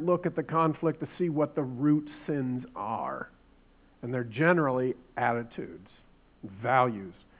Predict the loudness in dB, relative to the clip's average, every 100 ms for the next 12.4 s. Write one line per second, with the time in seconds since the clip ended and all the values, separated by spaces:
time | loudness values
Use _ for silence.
0 | _ _ 0 2 4 4 2 -2 -10 -18
1 | -20 _ _ -10 -10 -4 0 0 -2 -10
2 | -18 -20 _ -20 -20 -12 2 4 6 8
3 | 10 8 8 6 6 6 4 6 6 4
4 | 2 0 4 6 6 8 10 10 10 6
5 | 4 4 4 6 6 4 0 -8 -20 -20
6 | _ _ _ _ 4 6 8 10 10 8
7 | 4 2 2 2 0 4 8 10 8 2
8 | -4 -6 -8 -20 -18 -2 2 6 6 4
9 | 6 8 8 4 2 0 -2 0 -2 -2
10 | -2 -2 -2 2 4 6 4 2 6 8
11 | 8 4 2 2 0 2 2 0 -2 -4
12 | -6 -8 -12